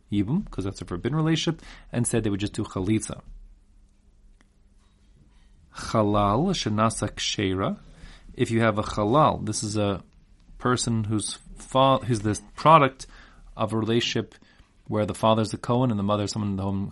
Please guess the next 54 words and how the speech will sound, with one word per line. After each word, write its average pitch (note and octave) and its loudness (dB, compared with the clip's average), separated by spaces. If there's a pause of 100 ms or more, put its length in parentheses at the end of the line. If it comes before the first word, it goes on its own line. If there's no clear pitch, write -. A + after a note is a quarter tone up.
Kohen A2 -2
wasn't G#2 -2
allowed G#2+ -2
to - -4
marry. A2 -2 (480)
So A2 -4
the G2 -2
child's A#2 0
a A2 0
Halal, G2 2
that A2 -2
means G2+ -4
he's G2+ -8
been G2+ -6
emptied A#2 -2
out G#2 -2
of G#2 -6
his G#2+ -6
kahuna. G#2+ -4 (500)
And A#2 0
that A#2 0
Halal D3 2
could A#2+ -4
marry A#2 2
whoever A#2 2
he D#3+ 4
wants G2 -2
to, D3 -2
because A#2+ -2
that G#2+ 0
Halal A2+ 2
essentially G#2 -2
is F2+ -2
a G2 -4
non-Kohen, A2+ 0 (280)
but A#2 0
he A#2 6
carries C3+ 2
with C3 0
him B2 0
the A2 0
halachic A2+ 0
stigma B2+ 2
of G2 -2
being A#2 4
a G#2+ 2
Halal, B2 2
meaning E3 4 (840)
the B2 -4
woman B2+ 4
with A#2 2
whom A2+ -2
he G2+ -2
sleeps E3 0